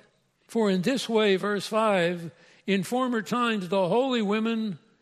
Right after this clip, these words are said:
also, who hoped in God, used to adorn themselves,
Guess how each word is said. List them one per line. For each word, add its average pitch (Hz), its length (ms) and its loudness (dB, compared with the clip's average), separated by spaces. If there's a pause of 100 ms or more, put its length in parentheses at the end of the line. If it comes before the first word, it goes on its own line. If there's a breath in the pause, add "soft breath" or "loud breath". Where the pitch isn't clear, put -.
(260 soft breath)
also, 202 680 -2
who 220 240 2
hoped 277 560 -2
in 240 280 2
God, 185 680 0
used 220 380 -2
to 233 140 0
adorn 240 440 -2
themselves, 180 760 -2